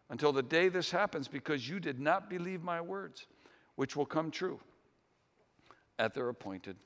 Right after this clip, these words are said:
time." I don't know if you've ever heard the name Erik Weihenmayer. He was, uh, very much in the news about a decade ago, uh, especially in sporting circles,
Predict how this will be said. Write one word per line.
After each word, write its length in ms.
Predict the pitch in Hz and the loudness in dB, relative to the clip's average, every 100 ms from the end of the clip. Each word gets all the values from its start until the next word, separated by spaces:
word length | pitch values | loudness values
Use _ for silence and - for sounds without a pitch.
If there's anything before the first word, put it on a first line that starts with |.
| - _ - | -20 _ -14
time." 300 | 92 69 - _ _ _ _ - - - - - - _ _ _ | -10 -10 -12 _ _ _ _ -20 -20 -20 -20 -20 -20 _ _ _
I 100 | 165 | 10
don't 100 | 226 | 10
know 100 | 220 | 8
if 80 | 180 | 6
you've 140 | 165 | 6
ever 200 | 160 165 | 4 6
heard 460 | 135 151 147 147 135 - - - | 6 8 8 6 2 -8 -20 -6
the 120 | 135 | 0
name 320 | 127 139 135 | 2 4 4
Erik 300 | 131 139 139 | 4 4 4
Weihenmayer. 680 | 127 127 135 120 110 107 82 - - - - _ _ _ _ - - - - | 4 6 6 6 0 -2 -6 -10 -20 -20 -20 _ _ _ _ -20 -20 -20 -2
He 140 | 165 175 | 4 8
was, 340 | 165 151 - | 8 8 6
uh, 200 | 151 135 | 8 8
very 220 | 135 214 | 8 6
much 240 | 175 160 - | 6 6 4
in 100 | 143 | 2
the 80 | |
news 640 | 139 156 151 131 127 - - - | 2 4 4 2 0 -2 -4 -6
about 260 | 139 139 143 | 4 8 8
a 60 | |
decade 460 | 127 151 147 135 123 | 8 6 6 4 4
ago, 440 | 113 123 117 135 131 - - - _ _ _ _ _ _ _ _ | 4 4 6 4 0 -12 -20 -20 _ _ _ _ _ _ _ _
uh, 300 | 208 120 117 110 | 4 10 10 10
especially 500 | - 165 160 143 123 | 8 8 8 4 2
in 80 | |
sporting 500 | 117 - 160 151 127 | 0 2 6 6 4
circles, 580 | 117 131 123 139 147 - | 2 2 2 2 0 -2